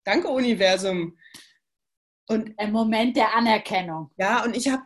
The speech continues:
Speaker 1: ich hab das gewählt und das, ich hab dafür auch alles gegeben. Und ich hab Menschen,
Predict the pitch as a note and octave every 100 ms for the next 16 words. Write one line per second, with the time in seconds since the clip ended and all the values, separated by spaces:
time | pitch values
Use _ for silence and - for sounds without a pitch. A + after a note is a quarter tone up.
0 | _ A#3+ C4+ C#4 C4+ C4 - B3 G3 A3+
1 | B3+ A3+ D#3+ - G3 F#3 G3+ G#3 - G#3
2 | G#3+ A#3 B3+ - _ _ _ _ _ _
3 | _ _ _ _ _ - G#3+ A3 - F#3+
4 | - G3 C4 C#4 - G#3+ F#3 A#3+ D#4+ D4+
5 | G3 C#3 C3 C#3 _ _ - G#3 A#3 A3+
6 | A3 A3 G#3 A#3 D#4+ E4 C#4 -